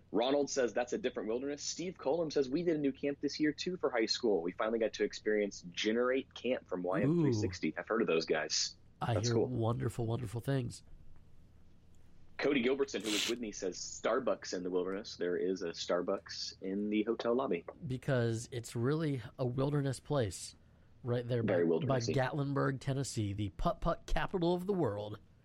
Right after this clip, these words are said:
Speaker 2: I don't know if that's
Speaker 1: It, dude, there was
Speaker 2: officially
Speaker 1: some,
Speaker 2: on
Speaker 1: there
Speaker 2: their
Speaker 1: was
Speaker 2: sign.
Speaker 1: some serious, some serious putt-putting. Well, I, I thought, I thought that our approach was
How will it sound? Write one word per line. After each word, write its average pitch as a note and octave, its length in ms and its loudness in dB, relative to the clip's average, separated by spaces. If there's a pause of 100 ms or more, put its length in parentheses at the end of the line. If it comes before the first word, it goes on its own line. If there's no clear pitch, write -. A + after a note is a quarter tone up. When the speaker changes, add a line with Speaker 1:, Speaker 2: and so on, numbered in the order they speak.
(340)
Speaker 2:
I C3 40 -2
don't C#3 120 2
know B2 60 2
if G2+ 60 -2
that's A2+ 260 2
Speaker 1:
It, - 100 -10
dude, - 160 0
there G#2 140 4
was F#2+ 100 4
Speaker 2:
officially C3 240 2
Speaker 1:
some, B2+ 120 -2
Speaker 2:
on A#2 60 2
Speaker 1:
there A2+ 80 4
Speaker 2:
their B2+ 80 6
Speaker 1:
was A2 120 6
Speaker 2:
sign. B2 200 4
Speaker 1:
some C3 80 -4
serious, F2+ 540 0
some - 240 -4
serious F2+ 280 0
putt-putting. E2 380 -4
Well, C3+ 140 2
I, D3 220 0 (280)
I C#3+ 140 -2
thought, D3+ 260 -2 (120)
I A#2 140 -8
thought C#3+ 300 -6
that G2 220 -6 (560)
our G#2+ 180 -4
approach G#2+ 400 -6
was F#2 160 -8